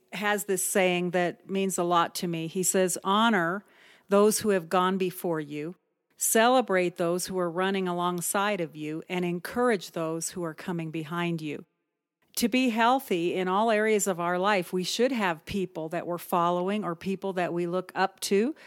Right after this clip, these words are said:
We should also have people running with us, peers, that we can learn from and encourage, and those coming behind us,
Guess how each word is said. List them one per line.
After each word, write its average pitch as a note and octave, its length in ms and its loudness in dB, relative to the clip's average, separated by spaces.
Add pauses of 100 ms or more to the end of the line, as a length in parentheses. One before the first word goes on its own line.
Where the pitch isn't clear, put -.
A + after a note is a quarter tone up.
(300)
We G#3+ 160 6
should G#3+ 200 4
also G3+ 340 4
have G3 300 2
people G3+ 360 -2
running F#3+ 400 2
with F#3 220 0
us, B3 200 2
peers, G3+ 600 0 (360)
that F#3 180 6
we G3 180 4
can F3+ 200 -2
learn F#3+ 300 4
from G3+ 300 4
and G3 100 0
encourage, F#3 840 0
and F#3 360 2
those G3+ 280 4
coming A3 340 0
behind G#3+ 560 2
us, D#3+ 340 0